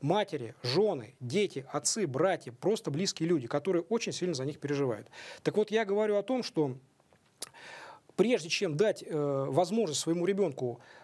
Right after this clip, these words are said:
просматривать фейковую информацию из интернета, потому что достоверной там нету практически, потому что достоверная — это репосты, э, той официальной информации, которая и так, э, э, присутствует в официальных сми.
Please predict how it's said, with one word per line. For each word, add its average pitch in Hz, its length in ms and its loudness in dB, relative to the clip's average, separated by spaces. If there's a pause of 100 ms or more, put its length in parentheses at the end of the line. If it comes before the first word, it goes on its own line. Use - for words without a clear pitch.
(100)
просматривать 180 560 2
фейковую 175 400 0
информацию 175 500 0
из 139 60 -2
интернета, 185 640 0
потому 175 180 2
что 165 120 -4
достоверной 175 540 0
там 117 260 -2 (160)
нету 147 340 -2 (380)
практически, - 600 -4 (720)
потому 180 200 2
что 185 100 -6
достоверная — 175 640 0 (220)
это 156 440 2 (140)
репосты, 185 640 0 (460)
э, 131 300 -2
той 202 180 4
официальной 196 500 0
информации, 175 480 0
которая 160 540 2 (120)
и - 80 -6
так, 208 300 2 (300)
э, - 60 -6
э, 139 680 -2
присутствует 160 560 0 (220)
в 131 160 2
официальных 180 560 -2
сми. 135 300 -4